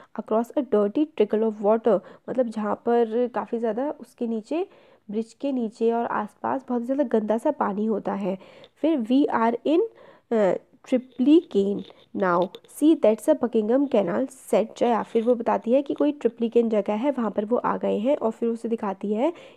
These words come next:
ये जो कैनाल, जो पानी था, जो काफ़ी गंदा सा दिख रहा था, वो बकिंगम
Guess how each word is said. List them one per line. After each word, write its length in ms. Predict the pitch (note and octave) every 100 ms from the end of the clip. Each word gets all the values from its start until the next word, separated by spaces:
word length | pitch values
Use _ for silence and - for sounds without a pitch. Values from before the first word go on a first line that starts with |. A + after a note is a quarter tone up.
| _
ये 120 | G#3+ G#3+
जो 140 | B3+
कैनाल, 400 | B3+ G#3+ G3+ G3+
जो 100 | A3
पानी 520 | G#3 _ F#3+ F#3 G3+ A3
था, 100 | F#3
जो 100 | G#3
काफ़ी 240 | F#3+ -
गंदा 320 | G#3+ G3 F#3+
सा 240 | G#3+ A3 A3
दिख 240 | A3 G3+
रहा 220 | G#3+ G3
था, 240 | G3 A#3+ E4+ - - -
वो 80 | C4
बकिंगम 480 | A3+ A3+ G#3+ C4+